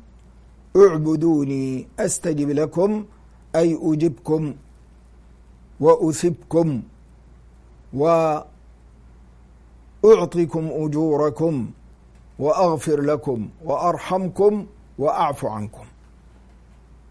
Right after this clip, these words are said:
وقال ربكم ادعوني أستجب لكم. آه، روى قتادة السدوسي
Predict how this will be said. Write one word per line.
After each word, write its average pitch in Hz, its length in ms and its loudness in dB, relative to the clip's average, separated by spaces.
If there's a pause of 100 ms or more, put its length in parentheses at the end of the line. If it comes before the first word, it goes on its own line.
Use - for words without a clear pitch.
(720)
وقال 160 540 2
ربكم 151 720 0
ادعوني 160 1040 0 (120)
أستجب 151 440 -2
لكم. 120 460 -6 (720)
آه، 110 520 -14 (300)
روى 151 420 6
قتادة 139 1000 0
السدوسي 131 840 -4